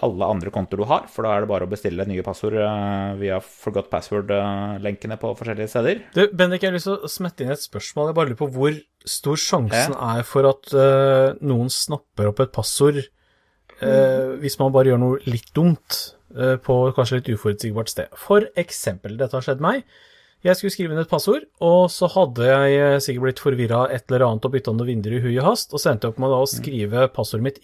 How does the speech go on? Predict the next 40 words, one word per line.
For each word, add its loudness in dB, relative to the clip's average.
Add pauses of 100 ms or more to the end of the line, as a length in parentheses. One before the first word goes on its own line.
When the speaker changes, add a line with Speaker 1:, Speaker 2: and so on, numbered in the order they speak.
Speaker 2:
inn -2
i -4
adressefeltet, -4
i -6
stedet -4
for 0
i 2
den 0
boksen -6 (340)
på -6
den 0
nettsiden -2
jeg -2
skulle -6
logge -2
inn -4
på. 2 (840)
Hvilket 0
da 6
gjorde 6
altså 2
at -4
passordet -2
Speaker 1:
Mm. -2
Speaker 2:
mitt -2
ble -2
et, -6
eh, 0
Speaker 1:
<laughs> -6
Speaker 2:
Google-søk -2
i 0
stedet -4
for. 2 (1600)
Speaker 1:
Mm. -4
Speaker 2:
Hva 4
er 2
sjansen -2
for -2
at -2
noen -4